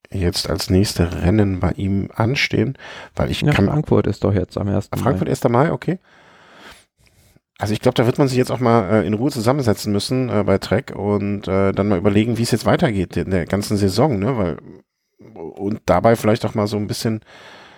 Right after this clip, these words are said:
Speaker 1: ja, bewerten, was ist bis jetzt gelaufen und, äh, was kommt jetzt noch, weil so das Gelbe vom Ei war es ja nicht, das muss man einfach mal realistisch sagen.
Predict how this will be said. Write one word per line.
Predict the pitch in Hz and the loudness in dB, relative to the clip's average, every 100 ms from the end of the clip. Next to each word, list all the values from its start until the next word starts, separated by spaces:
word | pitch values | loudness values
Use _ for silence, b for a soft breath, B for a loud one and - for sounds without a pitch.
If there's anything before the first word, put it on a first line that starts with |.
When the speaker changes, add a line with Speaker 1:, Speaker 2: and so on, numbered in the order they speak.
| B - | B -2
Speaker 1:
ja, | 104 | 0
bewerten, | 104 98 107 110 95 | 2 2 2 2 0
was | 95 - | 0 0
ist | - | -6
bis | 127 | -4
jetzt | 123 - | -4 -4
gelaufen | - 117 120 117 110 | -2 -2 0 -4 -4
und, | 92 98 101 95 | -4 -4 -4 -4
äh, | 87 90 | -4 -4
was | 90 | -6
kommt | - 104 | -6 -4
jetzt | 120 - | -6 -6
noch, | 117 - | -6 -2
weil | 92 98 B B B | -4 -4 B B B
so | - 101 | -10 -6
das | 95 | -2
Gelbe | 92 110 | 2 2
vom | 117 - | 0 2
Ei | 104 | 2
war | 113 | 2
es | 117 | 2
ja | 107 | 2
nicht, | 120 - | 2 -2
das | - | -10
muss | 92 | -6
man | 98 | -6
einfach | 101 101 | -2 -2
mal | 95 | 0
realistisch | 95 104 - | 0 -2 -6
sagen. | - 107 107 - | -2 -2 -2 -8